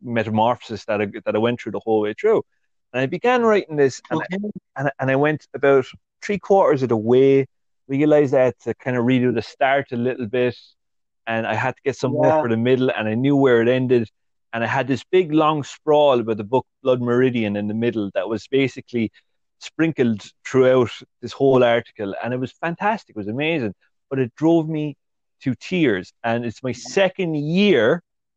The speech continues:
Speaker 1: working on this thing,
Speaker 2: Mm.
Speaker 1: and I haven't, I, I can't
Speaker 2: Yeah.
Speaker 1: go back to it 'cause every time it drives me nuts. It drives me crazy.
Speaker 2: Yeah, yeah, yeah. No, I, I totally get that,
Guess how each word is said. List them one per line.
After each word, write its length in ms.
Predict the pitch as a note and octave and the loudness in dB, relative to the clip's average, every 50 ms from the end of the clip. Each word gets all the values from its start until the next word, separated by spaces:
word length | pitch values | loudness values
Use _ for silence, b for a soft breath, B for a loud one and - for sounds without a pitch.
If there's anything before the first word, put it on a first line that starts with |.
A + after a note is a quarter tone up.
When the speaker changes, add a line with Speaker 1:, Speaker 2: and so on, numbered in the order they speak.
| _ _ _ _ _ - | _ _ _ _ _ -6
Speaker 1:
working 440 | A#2+ C3 C#3+ D3+ C#3+ - C3+ B2 A#2+ | 0 2 2 2 0 -2 -4 -4 -2
on 160 | A2+ A2+ A2+ | -2 -2 -4
this 200 | A2+ G#2+ G2 - | -4 -6 -8 -8
thing, 320 | _ - A#2+ G#2+ F#2+ F2+ F2 | _ -10 -8 -8 -8 -10 -12
Speaker 2:
Mm. 280 | - C3 C3 C3+ C#3 B2+ | -14 -16 -16 -16 -16 -12
Speaker 1:
and 120 | G2+ G2+ G#2+ | -10 -8 -8
I 60 | G#2+ | -6
haven't, 400 | G2 - A#2+ A2 - - A#2 G2+ | -4 -4 -4 -4 -6 -8 -16 -10
I, 180 | - G2 A2 G#2 - | -4 -2 -2 -2 -2
I 60 | A#2 A2 | -4 -6
can't 260 | - - B2 B2 B2 | -6 -4 -4 -4 -4
Speaker 2:
Yeah. 60 | C#3 C#3 | -6 -6
Speaker 1:
go 80 | - A2 | -6 -4
back 200 | G#2 G#2+ A2+ A2+ _ - | -2 -2 -2 -4 _ -14
to 60 | A#2+ | -20
it 60 | - | -18
'cause 120 | _ - | _ -6
every 180 | A2+ A2 A#2 A2+ | -4 -4 -4 -4
time 160 | - A#2 G#2+ | -6 -8 -10
it 80 | G#2+ G2+ | -10 -6
drives 220 | - G#2+ G#2+ G2 - | -4 -4 -4 -4 -6
me 100 | G#2+ G#2+ | -8 -8
nuts. 340 | G#2+ A2 A2 A2+ A2 - _ _ _ _ _ _ _ _ _ _ | -8 -8 -8 -10 -12 -14 _ _ _ _ _ _ _ _ _ _
It 60 | _ | _
drives 220 | - F#2 G2+ - - | -10 -10 -10 -10 -12
me 60 | G2+ | -18
crazy. 500 | _ - - G#2+ G#2 G#2+ G#2+ G#2 G#2+ A2 b b b b b | _ -6 -2 -2 0 0 -2 -4 -6 -10 b b b b b
Speaker 2:
Yeah, 360 | - D3+ D3+ D#3 D#3 D#3 D#3 - - - - | -8 -6 -4 0 0 0 0 0 -4 -8 -8
yeah, 240 | D#3+ D#3+ E4 - D#3 C#3 - _ _ - | -8 -8 -6 -8 -10 -12 -14 _ _ -4
yeah. 200 | D#3+ D#3+ D#3+ E3 | 0 0 2 2
No, 240 | E3+ E3 E3 E3 E3 | 2 2 2 2 2
I, 160 | D#3+ E3+ D#3+ | 0 0 -4
I 20 | C#3+ | -6
totally 440 | C#3+ - F3 F3+ F#3 F3+ F3 D#3 D3 | -4 -2 -2 -2 0 0 -2 -2 -2
get 240 | D#3 D#3 D3+ D3+ - | 0 -2 -2 -2 0
that, 260 | D#3+ D#3 D3+ C#3+ C#3 | 0 0 0 0 -4